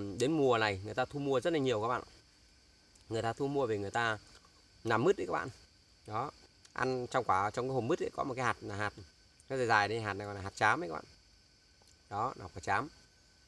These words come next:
Và thứ hai là người ta về người ta để người ta cho giềng vào các bạn ạ. Đó, người ta sẽ đập dập đây, xong người ta cho cái, cái, cho giềng và củ giềng nữa các bạn. Ừm,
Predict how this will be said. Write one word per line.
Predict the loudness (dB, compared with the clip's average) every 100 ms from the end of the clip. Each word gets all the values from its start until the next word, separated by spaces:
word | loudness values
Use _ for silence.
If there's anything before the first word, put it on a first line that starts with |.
| -20 -6
Và | -2
thứ | 0
hai | 2 4
là | 2
người | 0
ta | 2
về | 2
người | 0 -2
ta | -2
để | -2 -4
người | -4 -4
ta | -4 -6 -8 -14 -20 _ _ -4
cho | 0 2
giềng | 4 2
vào | 2 -2
các |
bạn | -4
ạ. | -4 -14 -20 -12
Đó, | -8
người | -6
ta | -6 -6 -10 -16 _ _ -4
sẽ |
đập | -2 0
dập | -2 -2
đây, | -6 -8 -10
xong | -6
người | -6
ta | -2
cho | 0 0
cái, | 0 -6
cái, | -6 -6
cho | -4 0
giềng | 2 2
và | -2 -6
củ | -6 0
giềng | -2 0
nữa | -4
các |
bạn. | -6 -6 -18 _ _ -20 -20 -20 -18
Ừm, | -8 -6 -4 -4 -6 -8 -8 -10